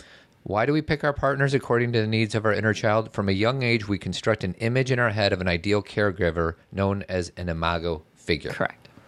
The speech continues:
Speaker 1: So, but when I chose you, I didn't say, "Oh, this is the woman that's gonna help me heal my
Speaker 2: No,
Speaker 1: childhood
Speaker 2: of course
Speaker 1: wounds."
Speaker 2: not. Of course not.
Speaker 1: But do you
Speaker 2: Nobody
Speaker 1: think
Speaker 2: does
Speaker 1: that there's,
Speaker 2: that.
Speaker 1: like, a subconscious hidden thing that the person you actually do choose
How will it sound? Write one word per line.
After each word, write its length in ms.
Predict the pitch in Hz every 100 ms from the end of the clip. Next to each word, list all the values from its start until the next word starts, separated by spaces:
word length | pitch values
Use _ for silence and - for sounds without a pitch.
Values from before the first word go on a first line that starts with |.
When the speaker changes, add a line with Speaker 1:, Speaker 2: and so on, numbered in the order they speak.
| - - - - - _ _ -
Speaker 1:
So, 240 | - 160 147
but 220 | 139 139
when 140 | 127 131
I 140 | 143
chose 420 | - 180 185 139
you, 400 | 104 87 85 98 -
I 80 | 117
didn't 200 | 147 131
say, 200 | 139 127
"Oh, 240 | 180 196 110
this 260 | 120 151
is 80 | 185
the 80 | 160
woman 280 | 120 107 110
that's 180 | 107 127
gonna 160 | 110
help 160 | 104 98
me 220 | 110 101 _ _
heal 300 | - 139 120
my 100 | 104
Speaker 2:
No, 160 | 330 302
Speaker 1:
childhood 340 | 120 107 107
Speaker 2:
of 60 | 208
course 260 | 226 160
Speaker 1:
wounds." 140 | 147 -
Speaker 2:
not. 80 | -
Of 100 | 269
course 240 | - 359 -
not. 60 |
Speaker 1:
But 100 | 143
do 40 | -
you 40 |
Speaker 2:
Nobody 140 | 202 165
Speaker 1:
think 100 | 151
Speaker 2:
does 120 | 135
Speaker 1:
that 40 | 135
there's, 160 | 131
Speaker 2:
that. 60 | 117
Speaker 1:
like, 160 | 120 120
a 60 |
subconscious 720 | 110 113 - 120 117 - 113 -
hidden 600 | - 123 120 117 120 113 - - _
thing 580 | - - 135 123 127 131
that 260 | 113 104 101
the 100 | 104
person 500 | - - 127 - 127
you 140 | 113
actually 300 | 110 117 120
do 260 | 95 117 117
choose 680 | - - 113 117 120 -